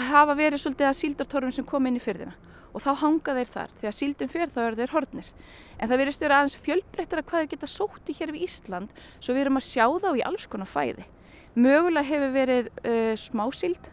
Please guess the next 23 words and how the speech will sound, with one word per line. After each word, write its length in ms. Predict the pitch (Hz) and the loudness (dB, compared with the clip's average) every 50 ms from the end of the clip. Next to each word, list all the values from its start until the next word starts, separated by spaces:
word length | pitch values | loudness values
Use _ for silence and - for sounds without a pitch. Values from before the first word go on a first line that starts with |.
| - | -4
hérna 240 | - 277 285 302 294 | -4 -2 0 0 0
inn 120 | 285 269 269 | 2 2 0
í 0 | |
höfninni 320 | 277 285 - 339 339 349 - - - - - | 0 -2 -2 -2 -4 -4 -6 -14 -20 -18 -10
sem 140 | - 254 254 | -6 -4 -2
hefur 160 | 269 262 247 - | -2 -2 -2 -2
dregið 320 | 262 262 294 302 285 247 | -4 -4 -2 -2 -2 -2
að. 220 | 240 277 311 - - - - - - - - - | -2 -2 -4 -6 -12 -20 -20 -20 -20 -14 -4 2
Við 120 | 233 247 | 4 6
erum 80 | 254 269 | 6 4
ekki 140 | - - 220 | 2 0 -2
búin 140 | 233 233 214 | 0 2 2
að, 160 | 196 - - - - | 0 0 -2 -6 -4
að, 300 | - 214 208 202 196 - - 226 | -2 0 0 0 -2 -2 -4 -4
hérna, 380 | 269 233 220 233 220 208 185 180 - - | -4 -4 -2 0 0 2 2 2 0 0
að, 320 | - 180 185 196 196 180 - - | 0 0 0 0 -2 -4 -4 -6
að 80 | 214 202 - | -6 -6 -2
sanna 320 | - 208 214 254 302 330 | -2 0 2 4 4 4
það, 140 | 349 370 330 233 | 4 4 4 2
en 80 | 220 | 2
það 140 | 240 233 220 | 2 2 0
er 100 | 220 - | 0 0
svona 220 | - 254 233 214 | 0 0 2 2